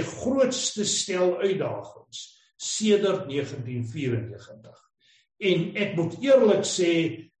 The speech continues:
die leierskap wat hier moet leiding bied, ontbreek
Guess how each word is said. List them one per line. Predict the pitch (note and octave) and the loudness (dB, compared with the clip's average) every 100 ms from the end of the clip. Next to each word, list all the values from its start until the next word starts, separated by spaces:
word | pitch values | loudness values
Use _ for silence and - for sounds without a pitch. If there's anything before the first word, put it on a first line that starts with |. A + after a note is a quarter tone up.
| - | -8
die | D3+ | -2
leierskap | A2+ A2+ F#3+ C4+ A3+ - - - - - _ _ _ _ _ | -2 2 4 6 4 2 -4 -8 -16 -20 _ _ _ _ _
wat | - C#3+ A#2 | -2 -2 -2
hier | A#2 A3 A#3+ F#3+ | 0 4 4 4
moet | D3+ - | -2 -2
leiding | G#2+ A2 E3 A3 F#3+ F3+ B2 A2 | -2 2 2 4 2 2 0 -4
bied, | B2+ B2+ - _ _ _ - | -6 -6 -10 _ _ _ -2
ontbreek | F#3+ C#3+ A2 C3 D#3 E3 D3+ - - | 0 0 -2 -2 2 2 0 -4 -14